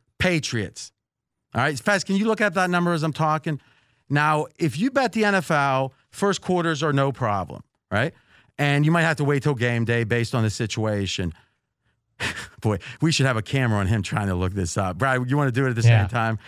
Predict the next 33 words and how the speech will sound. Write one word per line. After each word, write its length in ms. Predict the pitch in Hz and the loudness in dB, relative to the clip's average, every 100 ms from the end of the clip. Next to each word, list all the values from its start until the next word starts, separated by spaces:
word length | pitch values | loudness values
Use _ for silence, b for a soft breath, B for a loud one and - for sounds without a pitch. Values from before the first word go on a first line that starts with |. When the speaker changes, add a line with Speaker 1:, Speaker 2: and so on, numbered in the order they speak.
| B | B
Speaker 1:
<laughs> 200 | B B 127 | B B 0
See, 260 | - 196 | 2 2
you 140 | 180 208 | 2 0
can, 720 | - - - 381 - 302 254 - | -4 -10 -2 -2 0 -2 -2 -6
<laughs> 160 | - - | -12 -2
here's 260 | 247 294 | 0 2
the 80 | 220 | 2
rationale, 680 | 202 175 160 170 160 123 104 | 2 2 2 0 2 2 0
and 140 | 135 | 0
it's 140 | 135 - | 0 0
very 260 | 180 160 | 0 2
simple. 540 | 120 143 123 95 80 - _ _ _ _ _ _ _ _ _ _ _ _ - | 0 -2 -2 -4 -10 -10 _ _ _ _ _ _ _ _ _ _ _ _ -2
I 180 | 165 220 | 0 0
think 300 | - 214 - | 0 -2 -2
the 80 | 156 | -4
Patriots 680 | - 165 165 - 156 151 | 0 0 0 0 0 0
are 140 | - 135 | 0 0
like 240 | 139 131 | 0 0
that 240 | 135 127 - | 0 -2 -4
car 640 | - 151 139 123 110 104 | -2 0 2 2 0 -2
that 180 | 107 107 | -4 -2
the 100 | 120 | 0
rich 540 | 113 139 151 - - _ _ - | 2 2 0 -6 -10 _ _ -18
forty-something 1120 | - 143 143 139 - 143 123 123 110 107 92 b b b | -2 0 0 0 0 0 0 0 0 -2 -4 b b b
only 300 | 143 147 151 | 0 2 0
takes 340 | - 151 127 | 0 -2 0
out 240 | 147 143 - | 0 -2 -2
on 220 | 135 127 113 | -2 0 -2
Sunday 880 | - 147 135 127 104 98 95 85 - _ _ - | -2 0 2 2 0 0 -2 -6 -10 _ _ -4
if 220 | 151 151 | 0 0
the 120 | - 135 | 0 0
weather's 500 | 131 135 117 110 92 | 2 2 2 -2 -2
great. 580 | 104 101 80 57 - | -2 -2 -2 -10 -20